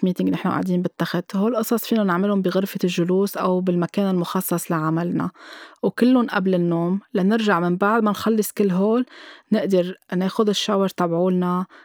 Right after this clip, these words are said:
نعمل الشاي أو التي تبعولنا اللي هو مبني على أعشاب، مش الشاي اللي فيه كافيين، ونعمل الامتنان.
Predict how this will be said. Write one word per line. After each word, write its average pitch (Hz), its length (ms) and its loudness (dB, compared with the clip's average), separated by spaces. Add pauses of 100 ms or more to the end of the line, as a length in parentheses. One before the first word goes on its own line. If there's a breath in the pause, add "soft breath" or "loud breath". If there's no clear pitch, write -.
نعمل 185 560 2
الشاي 175 880 -2
أو 175 120 -2
التي - 260 -2
تبعولنا 170 600 0
اللي 165 280 0
هو 180 320 0
مبني 185 440 0
على 165 160 0
أعشاب، 175 400 0
مش 175 200 -2
الشاي 170 300 -2
اللي 170 120 -2
فيه 175 200 -2
كافيين، 180 640 -2 (680 loud breath)
ونعمل 202 480 4
الامتنان. 175 800 0